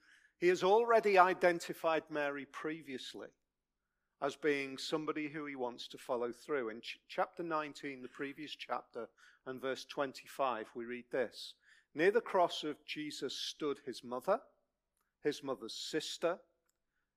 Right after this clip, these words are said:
Mary the wife of Clopas, and Mary Magdalene."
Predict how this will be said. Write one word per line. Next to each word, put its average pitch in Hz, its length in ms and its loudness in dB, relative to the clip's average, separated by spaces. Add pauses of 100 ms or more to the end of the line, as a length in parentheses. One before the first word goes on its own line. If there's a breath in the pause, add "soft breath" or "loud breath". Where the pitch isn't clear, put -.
Mary 180 520 6
the 220 80 2
wife 160 380 6
of - 160 -20
Clopas, 143 720 -2
and 160 320 -2
Mary 127 340 -2
Magdalene." 135 540 -6